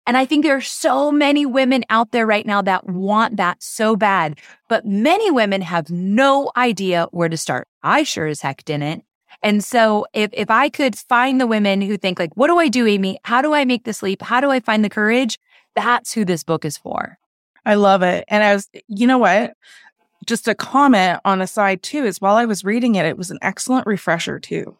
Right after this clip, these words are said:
Speaker 1: Ah.
Speaker 2: Some of the things that I knew, but I hadn't been doing as frequently as I should have, I should be doing.
Speaker 1: Yes.
Speaker 2: It was that reminder, like, "Oh, I have to get on this. I have to s-,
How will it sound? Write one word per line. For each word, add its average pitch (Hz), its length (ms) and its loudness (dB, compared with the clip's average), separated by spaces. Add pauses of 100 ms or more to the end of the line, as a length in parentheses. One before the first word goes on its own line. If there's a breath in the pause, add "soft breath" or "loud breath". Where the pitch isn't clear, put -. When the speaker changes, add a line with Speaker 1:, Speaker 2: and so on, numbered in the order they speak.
(380 soft breath)
Speaker 1:
Ah. 202 180 6
Speaker 2:
Some 226 140 4
of 247 80 2
the 262 100 0
things 220 440 0
that 175 260 0
I 190 140 -2
knew, 233 440 0
but 202 160 -2
I 165 80 -4
hadn't 226 500 0
been 208 220 0
doing 190 440 -2
as 175 180 -6
frequently 233 640 -2
as 208 160 -2
I 175 80 0
should 180 320 -4
have, 240 260 -2 (200)
I 185 80 0
should 190 260 -2
be 254 100 -2
doing. 285 320 0 (140)
Speaker 1:
Yes. 190 380 0
Speaker 2:
It 208 100 0
was 208 180 0
that 196 200 2
reminder, 208 500 2
like, 185 160 0 (160)
"Oh, 202 300 2
I 180 100 2
have 202 200 -4
to 220 80 -4
get 175 180 -2
on 165 220 0
this. 165 400 -10
I 190 40 -2
have 175 240 -4
to - 80 -10
s-, - 180 -12